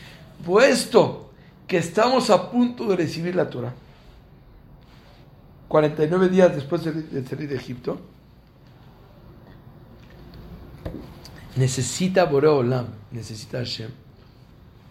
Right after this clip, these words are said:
que tú te sientas importante. Importante que, que te sientas orgulloso de ser judío. ¿Por qué? Porque eso es lo que se requiere indispensable para cumplir la Torah Kedoshá. La Torah Kedoshá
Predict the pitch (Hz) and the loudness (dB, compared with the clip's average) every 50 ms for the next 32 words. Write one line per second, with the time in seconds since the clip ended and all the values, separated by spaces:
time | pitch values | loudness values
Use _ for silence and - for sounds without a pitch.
0 | - - - - - - - - - - - - - - - 123 120 - 160 165 | -20 -20 -20 -20 -20 -20 -20 -20 -20 -18 -18 -14 -6 0 0 0 0 0 -2 -2
1 | 160 143 127 - 143 131 139 131 - - 123 - - - - - - 120 117 104 | -2 -2 -4 -4 -4 -4 -4 -4 -6 -6 -10 -12 -14 -18 -14 -8 -6 -6 -4 -6
2 | 98 - - - - - - - - - - - - - - - - 131 131 - | -6 -10 -14 -16 -20 -20 -20 -20 -20 -20 -20 -20 -20 -20 -12 -6 -6 -4 -4 -2
3 | 135 123 123 - 147 151 151 151 160 147 165 160 - - 127 - 135 120 - - | -4 -4 -2 -2 -2 -2 -4 -6 -8 -8 -10 -10 -10 -10 -8 -6 -6 -6 -6 -6
4 | 139 139 139 160 156 147 151 - - 131 123 123 127 127 139 143 139 - - 139 | -8 -4 -2 -2 -2 -2 -2 -4 -4 -2 -2 0 0 0 2 2 2 2 0 -4
5 | 135 - 135 - - - 117 113 113 107 - - 113 104 - - 107 101 - - | -4 -4 -6 -6 -8 -10 -10 -10 -12 -14 -14 -14 -14 -14 -12 -12 -12 -12 -12 -14
6 | - - - - - - - - - - - - 120 117 - - 147 135 165 175 | -20 -20 -20 -20 -20 -20 -20 -20 -20 -20 -14 -12 -12 -10 -6 -6 -4 -4 -2 -2
7 | 160 147 131 139 135 120 - 127 117 120 - - - 143 147 147 151 160 156 - | -2 -2 -2 -2 -4 -4 -4 -4 -6 -6 -8 -8 -6 -4 -4 -4 -4 -4 -6 -8
8 | - 139 127 120 110 - - 123 110 110 - - - 127 135 131 139 135 139 143 | -8 -8 -8 -8 -8 -8 -8 -8 -8 -8 -10 -8 -6 -4 -4 -4 -4 -6 -10 -10
9 | - - - - - - - - - - - - - 131 131 131 131 - - 151 | -12 -16 -20 -20 -20 -20 -20 -20 -20 -20 -8 -2 2 2 2 2 0 -4 -10 -12
10 | 143 131 143 147 151 151 139 131 - - 123 123 120 - 117 107 107 101 - - | -10 -10 -10 -10 -8 -6 -6 -6 -8 -8 -10 -10 -10 -10 -12 -12 -12 -12 -12 -14
11 | - - - - - - - - - - - - - - - 156 165 165 170 180 | -16 -18 -20 -20 -20 -20 -20 -20 -20 -20 -20 -20 -14 -6 -2 0 0 0 2 2
12 | 185 208 220 214 247 208 185 165 135 - - 180 160 147 123 131 | 4 4 4 4 2 2 2 2 -2 0 2 2 2 2 2 -2